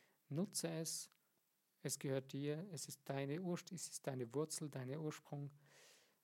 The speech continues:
Und es gibt verschiedene Wege, wie du das tun kannst.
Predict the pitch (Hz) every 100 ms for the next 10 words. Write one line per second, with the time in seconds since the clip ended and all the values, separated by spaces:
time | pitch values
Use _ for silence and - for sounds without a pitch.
0 | _ _ _ _ 147 135 135 160 - 165
1 | 190 185 170 156 160 147 139 143 139 -
2 | 135 123 - 104 101 - -